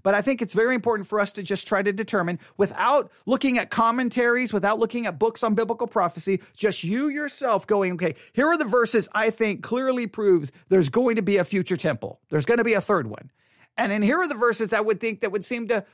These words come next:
contradict that there's going to be a third one." And that's, that's, that's your, that's your homework. That's your assignment. That's your assignment.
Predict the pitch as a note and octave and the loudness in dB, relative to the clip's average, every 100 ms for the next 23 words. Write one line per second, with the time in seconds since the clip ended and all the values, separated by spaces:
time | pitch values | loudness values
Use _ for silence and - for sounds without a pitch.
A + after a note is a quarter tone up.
0 | _ - B3 C#4 C#4 C4 E4 E4 - - | _ -6 -2 0 0 0 2 0 -6 -20
1 | _ G#3+ A3 A3+ D3 A#3 G3+ F#3 D3+ E3+ | _ 0 2 2 2 0 2 0 0 -2
2 | A#2+ - - E3+ F3+ B2 - - - _ | -2 -8 -6 -2 0 -2 -4 -16 -20 _
3 | _ _ _ _ _ _ _ _ _ _ | _ _ _ _ _ _ _ _ _ _
4 | _ _ _ _ _ _ _ _ _ C3+ | _ _ _ _ _ _ _ _ _ -4
5 | F3+ G3 - F#2 - - _ G3+ G#3 - | -2 -4 -4 -4 -4 -6 _ -2 -2 2
6 | A#3+ G3+ A3 A#3 A#3 D4 A#3 A#2 - E3+ | 0 2 0 2 4 4 2 -6 -10 -8
7 | G#3+ G3+ A#3+ A#3 - _ _ _ _ _ | -8 -6 -4 -4 -6 _ _ _ _ _
8 | _ - D3 G3 F#3 - F3+ - | _ -6 -2 0 0 0 -2 -4